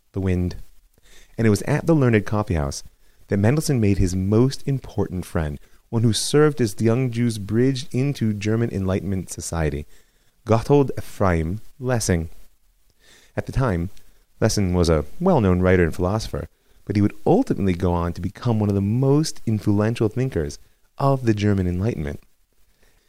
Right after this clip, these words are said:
At their first meeting, the two young men played chess, and over the game they discovered that they actually shared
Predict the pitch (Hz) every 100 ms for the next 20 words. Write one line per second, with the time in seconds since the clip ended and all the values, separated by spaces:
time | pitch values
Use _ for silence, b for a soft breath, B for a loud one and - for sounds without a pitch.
0 | _ - - 110 156 156 101 85 76 -
1 | _ - - _ _ - - 165 156 131
2 | 104 104 - 92 80 - 71 - - _
3 | _ _ _ - 117 143 139 147 139 113
4 | 98 - 143 117 98 - 104 - - 143
5 | 196 - 208 - 202 233 107